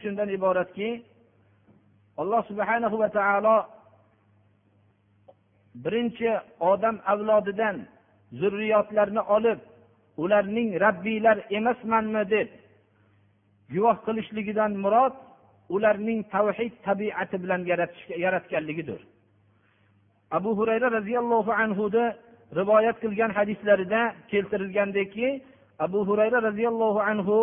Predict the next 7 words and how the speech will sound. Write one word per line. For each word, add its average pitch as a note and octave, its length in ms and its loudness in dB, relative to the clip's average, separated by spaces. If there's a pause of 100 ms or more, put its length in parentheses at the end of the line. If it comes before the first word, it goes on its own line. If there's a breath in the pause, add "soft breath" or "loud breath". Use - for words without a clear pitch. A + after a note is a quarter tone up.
(240)
rivoyat G3+ 380 6
qiladilarki, G3+ 560 0
Rasululloh G3 580 -4
sollallohu G3+ 400 -2
alayhi F#3+ 180 0
vasallam F#3+ 320 0
aytdilarki, F#3 520 -2